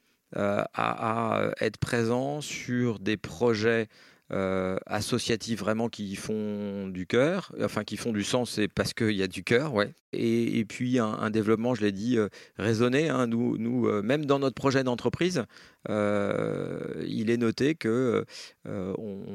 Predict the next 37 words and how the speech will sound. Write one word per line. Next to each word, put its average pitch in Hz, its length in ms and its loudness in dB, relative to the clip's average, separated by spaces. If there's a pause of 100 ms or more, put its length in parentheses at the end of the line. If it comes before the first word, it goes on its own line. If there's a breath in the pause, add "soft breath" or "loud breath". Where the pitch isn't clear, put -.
(120)
on 104 100 -8
cherche 120 360 -4
une 104 240 -2
croissance 113 420 -4
de 107 80 2
cinq 117 260 -2
à 110 40 2
dix, - 280 -6
on 107 80 -6
va 98 120 0
pas 117 120 -2
chercher 110 440 -4
quinze 113 240 -4
ou 107 60 -2
vingt, 113 180 -2
ça 117 140 -4
nous 98 180 -6
intéresse 101 360 -4
pas, 135 160 -4 (460 loud breath)
euh, 101 140 0
pour 107 220 -8
que, 107 300 2 (440 loud breath)
euh, 92 80 -6
cent 120 200 -2
pour 110 160 -4
cent 123 120 -2
des 110 100 0
collaborateurs 104 600 0
soient 135 260 0
capables 120 500 2 (320 loud breath)
de 98 120 0
suivre, 120 400 -2 (300 loud breath)
euh, 95 240 0
cette 101 240 -2
croissance, 107 720 -4
ces 107 160 -4
formations, 117 640 -2